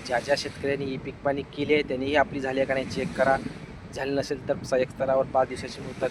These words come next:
करून घ्या. आणि ज्या शेतकऱ्यांची ई पीक पाणी झाली नसेल अशा शेतकऱ्यांनाही तुम्ही जागरूक करा, जे बाहेरगावी असतात, आपल्या कामानिमित्त बाहेरगावी असतात, त्यांना संपर्क करून सांगून ई पीक पाणी सहाय्यक स्तरावर करून घ्या, तरच तुम्हाला खरीप हंगाम दोन हजार पंचवीसचा पीक विमा तुमच्या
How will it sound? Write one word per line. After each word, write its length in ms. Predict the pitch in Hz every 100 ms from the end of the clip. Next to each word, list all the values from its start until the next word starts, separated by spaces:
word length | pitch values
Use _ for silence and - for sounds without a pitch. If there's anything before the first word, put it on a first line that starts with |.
| 135
करून 200 | 135 131
घ्या. 200 | 131 131 - - - 127
आणि 120 | 131 -
ज्या 120 | 147
शेतकऱ्यांची 640 | 151 151 - 143 135 143 135
ई 40 |
पीक 160 | 135 131
पाणी 280 | - 135 139
झाली 320 | - 131 135
नसेल 280 | 135 - 127
अशा 200 | 123 139
शेतकऱ्यांनाही 560 | 143 - 135 127 139
तुम्ही 220 | - 143 135
जागरूक 360 | 139 123 143
करा, 280 | 139 131 127 127 - - - 143
जे 60 |
बाहेरगावी 460 | 135 120 127 131 135
असतात, 400 | 131 - 131 131
आपल्या 180 | 123 131
कामानिमित्त 540 | 123 120 127 135 -
बाहेरगावी 360 | 131 127 127 127
असतात, 300 | 123 - 127 - - - -
त्यांना 180 | 127
संपर्क 380 | 131 139 127 131
करून 280 | 127 131 131 131 -
सांगून 320 | 139 139 143 123 - - - - 127
ई 80 |
पीक 180 | 127 131
पाणी 260 | - 123 127
सहाय्यक 300 | - 120 117
स्तरावर 300 | - 117 113 -
करून 200 | 127 127
घ्या, 160 | 127 131 - - - -
तरच 220 | 127 135 143
तुम्हाला 380 | 127 123 127 139
खरीप 220 | 135 147
हंगाम 240 | 139 135
दोन 160 | 127 120
हजार 180 | 120 -
पंचवीसचा 680 | 123 113 - - - 135
पीक 180 | 123 120
विमा 200 | - 110
तुमच्या 280 | 107 110 110